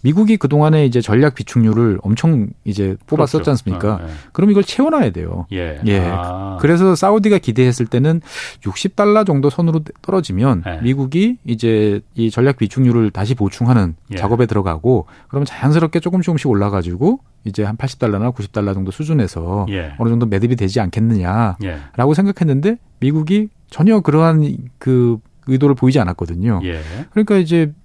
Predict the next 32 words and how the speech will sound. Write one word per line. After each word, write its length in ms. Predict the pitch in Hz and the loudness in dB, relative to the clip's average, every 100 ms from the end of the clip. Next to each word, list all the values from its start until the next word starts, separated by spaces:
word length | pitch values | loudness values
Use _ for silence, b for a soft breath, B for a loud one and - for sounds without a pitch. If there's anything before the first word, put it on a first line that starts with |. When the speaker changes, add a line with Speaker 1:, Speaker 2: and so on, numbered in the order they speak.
| - | -10
Speaker 1:
사우디 280 | - 190 175 | -2 2 2
입장에서 340 | 143 147 143 | 2 2 2
봤을 240 | 135 110 - | 0 -4 -4
때는 400 | 147 156 120 113 - | 0 2 0 -2 -8
오히려 580 | 156 185 180 170 139 120 - | -4 0 2 4 4 0 -6
이제 380 | 127 131 120 110 _ _ | -4 0 0 -2 _ _
미국이 560 | 151 147 170 160 143 123 | -4 -2 0 2 2 0
사우디를 480 | - 160 156 135 131 | -2 0 2 2 2
이렇게 300 | 117 113 110 | -2 -4 -4
저유가로 960 | 113 117 117 - 107 98 90 107 82 _ | 0 2 2 0 -2 -2 0 0 -2 _
오히려 180 | 113 110 | -4 -2
몰아넣으면서 640 | 101 113 113 95 95 127 117 | 0 2 2 0 0 0 -2
더 120 | 98 | -2
공경에 340 | 107 117 156 | 0 2 2
빠뜨리려는 460 | 170 175 180 160 160 | 0 -4 -2 -2 -2
거 80 | 165 | -2
아닌가? 380 | 90 92 147 - b b b | -4 -4 -4 -6 b b b
그리고 280 | - 151 160 | -4 -2 0
이제 140 | 135 127 | 2 4
러시아 260 | 123 151 | 4 4
입장에서 360 | 151 135 120 98 | 2 4 0 0
Speaker 2:
어. 20 | |
Speaker 1:
봤을 200 | 95 - | -4 -4
때도 220 | 110 196 | -4 -4
당연히 460 | - 110 120 151 226 b b b | -4 -2 0 2 -2 b b b
이제 140 | 113 107 | -12 -8
지금 200 | 113 113 | -4 -2
전비 280 | 107 113 117 | 0 2 2
마련이나 480 | 104 101 101 98 | 2 0 0 0
여러 160 | 95 104 | 0 0
가지 140 | 101 | -2
상황에서 600 | 98 113 113 92 110 110 | -2 -2 0 -2 -2 -4